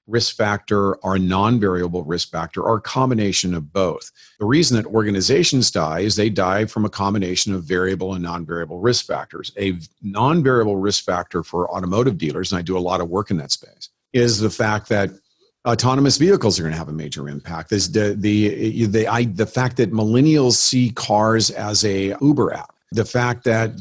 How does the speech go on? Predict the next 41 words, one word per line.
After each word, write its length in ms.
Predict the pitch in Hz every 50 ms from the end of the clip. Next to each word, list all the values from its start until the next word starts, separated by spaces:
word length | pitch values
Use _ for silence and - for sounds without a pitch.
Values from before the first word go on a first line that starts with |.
| - _ _ -
you 80 | 123
know, 180 | 117 104 101 101
there 140 | 98 104 104
are 60 | 107
many 280 | 110 117 117 120 117
other 280 | 117 135 127 117 92 92
fa-, 360 | - - 113 107 - - -
uh, 120 | 107 101 92
factors 580 | - 110 117 139 160 156 - 101 90 95 92
that 160 | - 101 -
adversely 720 | - 104 110 117 113 90 104 113 123 117 - 113 101 90
impact 400 | 101 110 107 - 95 95 90 -
automotive 400 | 95 98 98 98 95 90 90 82
dealers 360 | 76 87 90 90 92 92 92 -
that 120 | 98 92
are 80 | 95 92
non-variable 1000 | 92 92 92 90 95 101 104 107 101 85 92 95 92 95 95 95 90 85 87 87
risk 260 | 87 120 - - - -
factors. 500 | 82 87 87 - - 87 87 87 87 87
We 180 | 98 98 95
have 300 | 95 104 95 92 82 - -
little 180 | 123 131 135 123
control 440 | - 110 104 - - 117 110 104 90
over 160 | 73 - 76
that. 240 | 78 - - - _ _ _ _
The 140 | 101 113 104
ones 260 | 104 120 139 151 143
that 80 | 123 101
we 140 | 110 104 98
do 300 | 90 95 120 151 185 180
have 260 | 165 123 98 90 -
control 500 | - 95 87 - - 107 98 98 92 92
over 400 | 90 90 80 - 92 95 92 90
is 340 | - 101 101 101 95 92 -
competing 760 | - 101 95 - - - 123 135 156 151 127 110 98 95 95
in 320 | 90 - 101 101 101 104
a, 320 | 101 95 95 95 92 87 - -
in 140 | 107 104
a 100 | 104 101
disruptive 720 | 92 80 95 92 - - 98 101 98 95 - 98 90 -
marketplace. 880 | 92 98 113 143 165 - 123 95 - - - 98 87 87 87 87 -